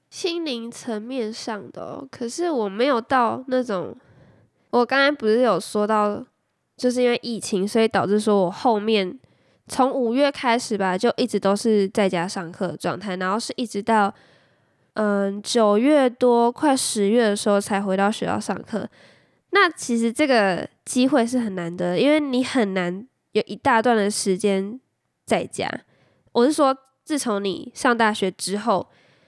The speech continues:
你每次回家的时间可能就只有寒暑假，就是那种比较长期的。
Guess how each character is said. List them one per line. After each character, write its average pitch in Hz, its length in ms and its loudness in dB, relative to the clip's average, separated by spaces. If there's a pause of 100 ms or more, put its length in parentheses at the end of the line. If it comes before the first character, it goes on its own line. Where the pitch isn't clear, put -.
(280)
你 233 300 2
每 214 160 0
次 320 120 2
回 254 160 2
家 214 200 4
的 202 80 -2
时 190 120 -8
间 196 160 0
可 208 140 -4
能 175 160 0
就 214 100 2
只 190 200 -6
有 147 160 -2
寒 175 260 -6
暑 - 220 -8
假， 170 180 -2
就 202 100 0
是 208 100 0
那 220 100 0
种 185 40 0
比 - 60 -10
较 190 100 2
长 - 300 -6
期 - 300 -8
的。 - 100 -12